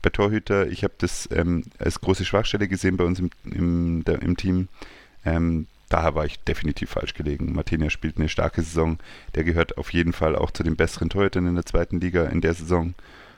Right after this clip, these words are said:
Und, ähm, das ist eine logische Folge. Äh,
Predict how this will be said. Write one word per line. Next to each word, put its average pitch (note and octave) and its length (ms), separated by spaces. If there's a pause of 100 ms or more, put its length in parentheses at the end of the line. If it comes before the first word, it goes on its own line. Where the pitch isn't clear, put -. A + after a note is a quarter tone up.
(140)
Und, D#2 600
ähm, D2+ 520
das F2 140
ist F2+ 80
eine F#2 120
logische F#2 340
Folge. B2+ 440 (1160)
Äh, E2 400